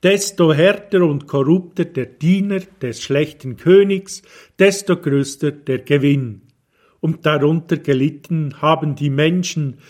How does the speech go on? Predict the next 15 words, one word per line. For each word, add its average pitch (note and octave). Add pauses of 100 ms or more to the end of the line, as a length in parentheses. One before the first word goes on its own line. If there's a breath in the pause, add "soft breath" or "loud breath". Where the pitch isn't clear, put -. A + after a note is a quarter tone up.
(200 soft breath)
die F#3
Bürger F#3+
des F3+
Landes. D3 (840 soft breath)
Ein E3
unmenschlicher F#3+ (520 soft breath)
und E3+
brutaler E3+
Knecht - (260)
ist F#3+
bei E3
einem D#3
geldgierigen E3
Kn-, C#3
König D#3